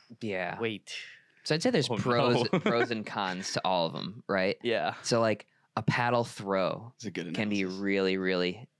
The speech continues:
Speaker 1: nice and fulfilling sometimes. And, and occasionally, if you throw it to the right place, like a, a grassy field, it can land softly. And sometimes you can really throw the paddle very far and it won't break,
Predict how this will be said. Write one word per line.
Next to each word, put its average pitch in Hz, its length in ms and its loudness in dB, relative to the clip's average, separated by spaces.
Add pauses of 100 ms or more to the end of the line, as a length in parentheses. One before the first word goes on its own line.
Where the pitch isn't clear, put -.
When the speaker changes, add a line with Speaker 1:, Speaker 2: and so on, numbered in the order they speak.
(380)
Speaker 1:
nice 95 460 -2
and 90 120 -4
fulfilling 90 520 -4
sometimes. 131 500 -4
And, - 120 -2
and 113 120 0
occasionally, 143 520 0
if 95 100 -2
you 107 60 0
throw 127 140 0
it 117 40 0
to 113 80 -4
the 95 100 -2
right 107 180 0
place, 135 500 -4 (220)
like 98 120 -2
a, 92 80 -6 (180)
a 104 80 -2
grassy 110 420 -4
field, - 520 -8 (960)
it 113 120 -4
can 107 400 -4
land 120 440 -2
softly. - 560 -4 (280)
And 117 140 -2
sometimes 143 500 0
you 160 100 -2
can 226 160 0
really 117 180 2
throw 107 220 2
the 98 80 0
paddle 123 440 0 (460)
very 117 380 2
far 92 520 0 (540)
and 107 120 0
it - 100 -4
won't 98 260 0
break, - 420 -4